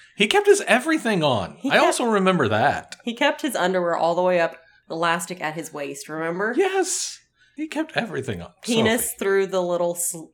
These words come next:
Speaker 2: slot.
Speaker 1: Through the pee hole.
Speaker 2: <laughs>
Speaker 1: Through the fly.
Speaker 2: You were like, "This is appalling." And I'm like, "Yeah."
Speaker 1: Everything about it was appalling.
Speaker 2: All of it.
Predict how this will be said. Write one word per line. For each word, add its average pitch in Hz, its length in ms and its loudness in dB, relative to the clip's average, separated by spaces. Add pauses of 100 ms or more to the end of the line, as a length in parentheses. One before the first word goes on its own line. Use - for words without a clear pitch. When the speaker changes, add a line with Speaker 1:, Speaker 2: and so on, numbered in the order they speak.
Speaker 2:
slot. - 720 -8 (280)
Speaker 1:
Through 139 180 -12
the 123 60 -20
pee 113 180 -6
hole. 95 280 -8 (300)
Speaker 2:
<laughs> 740 480 -2
Speaker 1:
Through 135 120 -4
the 120 60 -4
fly. 104 440 -4 (680)
Speaker 2:
You 320 160 6
were 349 140 8 (160)
like, 285 260 0
"This 370 220 0
is 359 160 2
appalling." 285 680 4
And 226 100 -6
I'm 247 140 2
like, 226 220 0 (220)
"Yeah." 214 520 2 (220)
Speaker 1:
Everything 294 380 -2
about 143 280 0
it 104 60 -2
was 101 140 -4
appalling. 104 460 0
Speaker 2:
All 277 320 6
of 202 100 2
it. 160 220 0